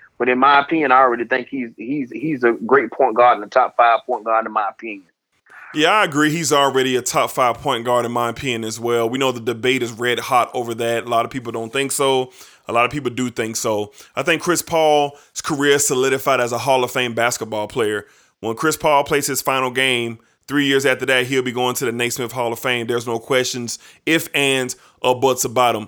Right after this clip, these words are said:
Speaker 2: I mean, hell, you could put him in the Hall of Fame right now, as far as I'm concerned. Sixteen-year season,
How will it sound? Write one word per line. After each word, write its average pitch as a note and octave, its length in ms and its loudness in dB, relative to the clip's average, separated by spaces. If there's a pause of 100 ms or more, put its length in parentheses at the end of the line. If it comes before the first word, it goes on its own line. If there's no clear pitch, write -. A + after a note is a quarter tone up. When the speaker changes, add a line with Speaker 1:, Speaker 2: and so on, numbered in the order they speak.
Speaker 2:
I B2+ 60 -2
mean, C3 180 0
hell, D3 260 2
you D#3 120 -2
could D3+ 100 -4
put D3+ 140 -2
him C3 80 0
in C3 40 0
the C3+ 40 0
Hall C3+ 160 2
of C3 80 -4
Fame C3+ 240 0
right C3 180 4
now, C3+ 360 2 (260)
as - 160 -4
far C3 160 4
as A#2+ 80 0
I'm C3+ 140 2
concerned. A#2 520 -2 (180)
Sixteen-year C#3+ 680 0
season, B2+ 560 -2